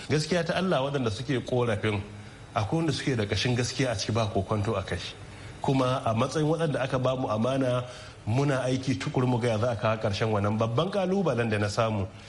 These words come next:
shine a dukkan Najeriya, ko daga ministry da na zo ni ko N C C, ba su da wata na'ura mai zaman kanta da za ta zama kamar alkali, da in kamfanin waya ya ce ka ci kuɗin ka, kai kuma ka ce ban ci ba, ya dace kuma zama tana da wani system da zai bincika ya gane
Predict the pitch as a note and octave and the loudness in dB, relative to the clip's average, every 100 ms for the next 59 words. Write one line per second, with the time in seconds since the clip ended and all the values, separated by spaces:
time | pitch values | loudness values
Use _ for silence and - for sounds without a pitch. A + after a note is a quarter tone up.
0 | - - - D#3+ D#3 B2+ A#2+ F#3+ - B2 | -18 -12 -2 2 2 2 0 -2 0 0
1 | A2+ G#2 B2 C3+ C#3 A#2 - D3 C3 A2 | 2 2 2 2 2 0 0 0 2 2
2 | A#2+ D3+ D3 C#3 A#2 A2 B2 C#3 C#3+ F3 | 2 2 0 0 2 2 2 2 2 0
3 | E3 C#3+ D3 D3+ D3 F3+ G3+ G3 A#2 - | 0 -2 2 2 2 0 2 0 0 -4
4 | - - - - A#2+ F3 D3+ D#3+ A#2+ A#2 | -14 -16 -14 -2 2 2 2 0 2 0
5 | C#3 B2 B2 C3 B2+ B2 B2 A#2 G2+ - | 0 0 2 0 0 2 0 -2 -8 -14
6 | - - A#2+ A2+ A2 B2 C3 B2+ A#2+ C#3+ | -20 -6 0 2 2 2 2 0 0 0
7 | A#2 G2 F#2+ - - - - - - A#2 | 0 0 -2 -2 -12 -16 -16 -16 -6 0
8 | A2 D3 C#3+ B2 B2 A#2+ A#2+ B2 G#2+ G2+ | 2 2 2 0 0 0 0 0 0 2
9 | A#2+ A2+ A#2 A#2+ - - - - A#2 - | 2 2 0 -2 -8 -16 -14 -2 -2 2
10 | E3+ E3+ G#3 G3 D3+ D3+ D3+ C#3+ C#3+ - | 2 4 2 2 2 2 2 2 0 2
11 | C3 B2 D3+ D#3 D3+ D3+ C3 C3 C3 C3 | 0 2 0 0 0 2 2 0 0 0
12 | C#3 C3 G2 G2 - A2+ A2 - - - | 0 2 2 0 2 2 2 0 -8 -16
13 | - - A#2+ C#3 C3 G#2 B2+ A2 A2+ C3+ | -18 -2 0 2 0 0 2 2 2 2
14 | G#2+ G#2 A2+ G#2 C#3 - A#2+ G2+ A2+ A2 | 4 2 2 0 -2 0 0 2 2 2
15 | G2+ G#2+ G2+ C#3+ D3 G#2 F#2+ G#2+ A2 G2 | 2 2 2 0 2 0 2 2 2 0